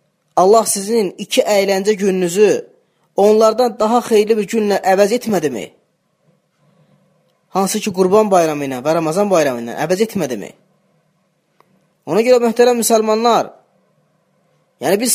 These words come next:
sadəcə, hə, bayramı qeyd edirik ki, bayram, yəni, yeni il və Milad bayramı kimi qeyd olunan bu bayram xristianların qeyd etdiyi bayramdır.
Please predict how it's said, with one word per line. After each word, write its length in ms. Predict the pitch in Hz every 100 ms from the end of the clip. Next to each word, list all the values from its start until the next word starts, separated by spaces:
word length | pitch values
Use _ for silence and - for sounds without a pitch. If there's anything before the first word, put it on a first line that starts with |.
| 247
sadəcə, 360 | 269 240 226 233
hə, 80 | 226
bayramı 400 | 214 220 214 240
qeyd 240 | 202 156 147
edirik 280 | 151 170 170
ki, 60 | 147
bayram, 560 | 180 202 247 233 131 - _ _ _ -
yəni, 200 | 135 175 175
yeni 200 | 220 269
il 160 | 208 143 - _ -
və 60 |
Milad 380 | 143 175 254 240
bayramı 400 | 202 180 180 185 175
kimi 240 | - 180 170
qeyd 220 | 220 202
olunan 260 | 175 170
bu 80 | 170 165
bayram 500 | 165 170 202 156 - _ _ _ -
xristianların 800 | 180 - 180 170 165 185 180 123 _ _ -
qeyd 180 | 196 220
etdiyi 320 | 196 - 185
bayramdır. 540 | 160 156 185 180 110